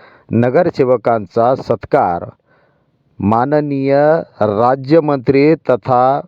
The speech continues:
गोंदिया जिल्ह्याचे पालकमंत्री इंद्रनील भाऊ नाईक यांच्या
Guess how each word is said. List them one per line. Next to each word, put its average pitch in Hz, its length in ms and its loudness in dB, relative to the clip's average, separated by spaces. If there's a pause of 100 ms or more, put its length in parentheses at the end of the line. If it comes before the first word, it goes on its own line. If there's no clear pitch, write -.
(420)
गोंदिया 127 580 2
जिल्ह्याचे 120 760 0
पालकमंत्री 117 1080 -2 (560)
इंद्रनील 160 680 0
भाऊ 143 380 -2
नाईक 131 540 -2 (600)
यांच्या 131 880 0